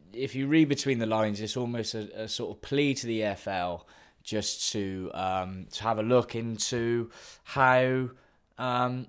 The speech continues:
how the f-, F F P rules and the financial regulations are actually operating in this current climate, basically. Um, we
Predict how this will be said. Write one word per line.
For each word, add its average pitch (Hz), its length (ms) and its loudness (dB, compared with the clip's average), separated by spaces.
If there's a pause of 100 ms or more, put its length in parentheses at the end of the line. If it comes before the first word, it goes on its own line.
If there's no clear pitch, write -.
(120)
how 135 200 4
the 131 100 2
f-, - 220 -6
F 127 220 -4
F 127 140 -2
P 143 180 2
rules 131 360 2
and 127 160 -4
the 127 60 -4
financial 131 520 0
regulations 123 680 -2
are 123 60 2
actually 127 280 0
operating 110 840 0
in 120 280 -4
this 123 180 -2
current 120 460 0
climate, 127 540 -2
basically. 90 480 -10 (560)
Um, 120 640 6 (520)
we 127 720 4